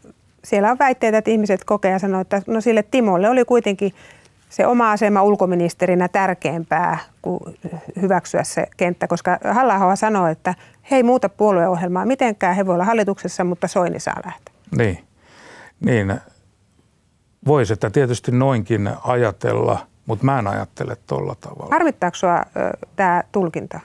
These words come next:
Speaker 2: Ei.
Speaker 1: jotka jotkut ajattelee?
Speaker 2: Ei, koska mua ei, mä elän omaa elämääni ja mulla on ihan yksi lysti, mik-, millä nimityksellä mua kutsutaan. Mä oon tehnyt aurani tän maan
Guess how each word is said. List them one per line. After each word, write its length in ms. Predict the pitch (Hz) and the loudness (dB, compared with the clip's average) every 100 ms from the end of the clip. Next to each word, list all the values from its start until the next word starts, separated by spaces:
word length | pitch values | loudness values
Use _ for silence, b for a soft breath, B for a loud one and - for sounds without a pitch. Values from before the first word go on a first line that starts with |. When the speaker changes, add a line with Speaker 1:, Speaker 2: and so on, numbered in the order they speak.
| - | -8
Speaker 2:
Ei. 80 | |
Speaker 1:
jotka 180 | 104 90 | -6 -2
jotkut 220 | 196 101 - | -2 0 -2
ajattelee? 400 | 90 - - - | -2 -4 -6 -2
Speaker 2:
Ei, 280 | 107 98 87 | 0 0 -4
koska 440 | 80 113 - 110 101 | -8 -12 -6 -4 -4
mua 380 | 104 113 107 | -2 0 2
ei, 260 | 98 101 - 113 | 2 0 -4 -8
mä 300 | 104 120 113 110 | -2 0 0 0
elän 280 | 104 95 | 0 0
omaa 360 | 98 98 98 107 | -2 -2 -2 -2
elämääni 580 | 110 113 113 120 - 120 | -2 -4 -6 -8 -8 -8
ja 80 | 107 | -6
mulla 240 | 104 104 | -4 -2
on 80 | 104 | 0
ihan 260 | 101 95 95 | 0 0 -4
yksi 260 | 92 - | -6 -10
lysti, 360 | 117 - - 104 B B B B _ - 95 | -8 -6 -8 -8 B B B B _ -4 -4
mik-, 340 | 98 104 - | -4 -4 -2
millä 220 | 113 104 95 | 0 0 0
nimityksellä 840 | 95 95 90 107 - 107 104 101 - _ _ _ | -2 -4 -6 -10 -10 -6 -4 -4 -10 _ _ _
mua 280 | 113 101 92 | -8 -4 -4
kutsutaan. 580 | - 104 - - - 113 B B B B | -2 -6 -6 -8 -6 -6 B B B B
Mä 120 | 107 | 0
oon 140 | 120 107 | 0 2
tehnyt 320 | 107 95 101 | 0 0 0
aurani 440 | 95 95 104 101 98 | 0 0 0 -4 -8
tän 280 | - - | -10 -10
maan 320 | 90 92 - | -10 -10 -12